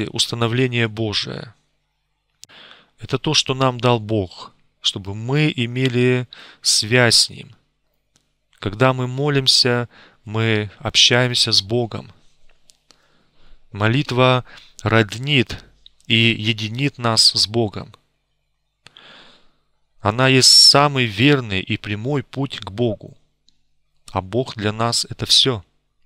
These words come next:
Он источник всей жизни. Он – наша жизнь, наше благо, благополучие нашей души,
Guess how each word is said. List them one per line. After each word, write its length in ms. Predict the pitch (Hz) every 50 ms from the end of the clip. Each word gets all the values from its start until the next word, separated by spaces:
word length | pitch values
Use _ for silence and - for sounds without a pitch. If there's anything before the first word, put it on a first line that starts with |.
| _ _ _ _ _ _ - - - - -
Он 160 | - 120 123
источник 560 | 123 - - - 151 143 - - - 131 123 -
всей 360 | - - - - 131 127 120
жизни. 600 | 110 117 120 107 95 - - 113 - - 107 - _ _ _ _ _ _ _ _ _ _ _ _ _ _
Он – 320 | 120 135 147 151 151 135 120
наша 400 | 120 120 113 107 - - 113 107
жизнь, 560 | - - 117 131 123 110 - - - - _ _ _ _ _ _ _ _
наше 360 | 107 104 110 107 - - 107 98
благо, 680 | 95 104 107 120 131 123 117 92 - 113 113 113 - _ _ _ _ _ _ _ _ - - - - -
благополучие 840 | 110 113 123 120 120 117 - 131 127 131 143 139 - - - 123
нашей 360 | 123 123 123 117 - - 120 117
души, 600 | 117 120 117 - - - 120 107 95 87 85